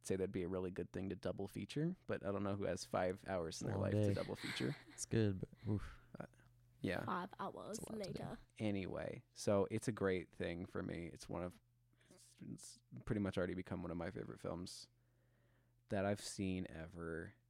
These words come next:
Speaker 1: So, uh, yeah, kind of five stars once I see it a second time.
Speaker 2: Mm-hmm.
Speaker 1: Um, yep,
Speaker 3: Good
Speaker 1: I'm glad.
Speaker 3: stuff.
Speaker 1: And I, I think I like it even more the more we've talked about it. So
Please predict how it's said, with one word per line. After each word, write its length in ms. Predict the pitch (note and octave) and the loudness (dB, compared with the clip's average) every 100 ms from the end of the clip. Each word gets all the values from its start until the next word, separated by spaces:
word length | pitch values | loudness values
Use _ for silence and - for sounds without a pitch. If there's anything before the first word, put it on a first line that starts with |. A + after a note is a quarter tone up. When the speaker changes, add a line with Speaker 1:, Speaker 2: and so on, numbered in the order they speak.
| _ | _
Speaker 1:
So, 680 | - - F#2 E2+ E2 - - - - | -12 -4 0 2 0 -2 -6 -10 -4
uh, 300 | G1+ G1+ G1+ - _ _ | -2 0 -2 -8 _ _
yeah, 260 | G#2 G2 - - _ _ _ _ - - | -6 -2 -4 -6 _ _ _ _ -20 -6
kind 320 | - A#2 A#2+ | 2 4 6
of 60 | A#2 | 4
five 340 | - A2 G#2+ | 6 6 6
stars 720 | - A2 G#2+ G#2 G2+ - - - - _ - | 4 4 6 6 4 -2 -10 -14 -20 _ -6
once 240 | G2+ F#2+ | -2 0
I 60 | F#2+ | -2
see 160 | - F#2+ | -2 -2
it 60 | |
a 40 | F#2 | -2
second 320 | - - - | -6 -6 -10
time. 420 | - F#2 C#2+ - - - - G#2 | -6 -6 -6 -10 -16 -20 -8 -4
Speaker 2:
Mm-hmm. 220 | G2 G2 G2 - | -2 -4 -6 -8
Speaker 1:
Um, 200 | - A2+ - - _ _ _ _ _ _ _ - _ _ _ - | -10 -12 -18 -20 _ _ _ _ _ _ _ -20 _ _ _ -4
yep, 300 | A#2+ A#2+ - - - _ _ _ _ | 4 4 4 -4 -6 _ _ _ _
Speaker 3:
Good 80 | G#2 | 2
Speaker 1:
I'm 140 | G#2+ G#2 | 4 6
glad. 400 | G#2+ F#2+ D2+ A1 | 6 6 4 0
Speaker 3:
stuff. 60 | - - - | -8 -14 2
Speaker 1:
And 100 | A2+ | 6
I, 100 | A#2 G#2+ | 8 8
I 40 | A#2+ | 6
think 180 | D3+ | 8
I 80 | D3 | 8
like 300 | C3+ C3 - | 8 6 6
it 80 | C3 | 4
even 280 | C3 B2+ C3 | 6 6 6
more 220 | C#3+ A2 | 6 4
the 100 | G#2 | 4
more 180 | G#2 G2+ | 4 4
we've 180 | G2+ - | 2 2
talked 300 | A#2 G#2 - | 2 2 0
about 240 | F#2+ D2 | 2 2
it. 140 | D#2 - _ - _ _ _ _ _ _ - | -2 -8 _ -20 _ _ _ _ _ _ -16
So 480 | - G2 F#2+ - | -2 2 2 2